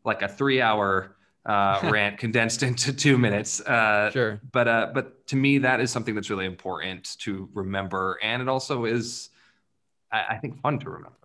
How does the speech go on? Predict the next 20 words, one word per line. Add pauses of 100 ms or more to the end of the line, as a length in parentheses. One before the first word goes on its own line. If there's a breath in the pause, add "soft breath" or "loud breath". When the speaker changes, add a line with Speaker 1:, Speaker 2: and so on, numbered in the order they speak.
(140)
Speaker 1:
that,
like,
great
stories
are
part
of
what
makes
life (260)
interesting
and
memorable
and
how
we
connect
with
each
other.